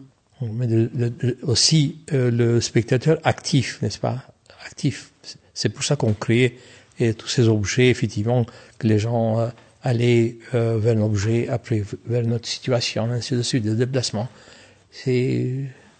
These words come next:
c'est, peut-être que c'est trop nostalgique de dire ça,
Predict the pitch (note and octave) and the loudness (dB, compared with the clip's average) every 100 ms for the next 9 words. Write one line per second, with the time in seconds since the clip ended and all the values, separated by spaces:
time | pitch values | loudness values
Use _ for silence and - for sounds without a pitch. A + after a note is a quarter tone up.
0 | _ _ _ _ - - - - A#2+ B2 | _ _ _ _ -20 -16 -14 -8 -6 -6
1 | C3 _ - B2+ - A#2+ A2 - _ - | -10 _ -6 -4 -4 -8 -10 -16 _ -20
2 | _ _ - B2+ A#2+ A2 - B2 G#2 C#3+ | _ _ -6 -2 0 -2 0 0 2 0
3 | - G#2+ C3+ - F3+ E3 | 0 0 0 0 -4 -4